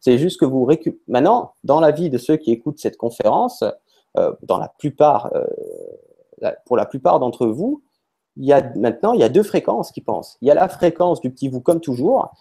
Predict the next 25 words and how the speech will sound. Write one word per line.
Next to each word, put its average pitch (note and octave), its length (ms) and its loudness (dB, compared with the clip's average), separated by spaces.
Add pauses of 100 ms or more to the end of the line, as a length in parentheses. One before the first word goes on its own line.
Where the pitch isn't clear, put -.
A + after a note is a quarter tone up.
(100)
et A#2 80 2
il - 20 6
y B2+ 60 6
a B2+ 40 4
maintenant F#3+ 320 2
la - 120 2
fréquence F3 480 -2
du E3+ 100 -2
grand D3+ 180 2
vous A3+ 240 -6
en D#3+ 80 0
plus. - 440 -8 (760)
Ok ? C3 160 0
Et - 420 -6
c'est E3 120 -2
cette D#3+ 180 2
fréquence-là E3 640 2
qui D#3 160 -6
vous C3 140 -4
tourne, E3+ 460 0 (160)
euh, A#2 100 0
le B2 100 2
regard B2 440 2
sur - 180 -6
certaines C#3 600 -6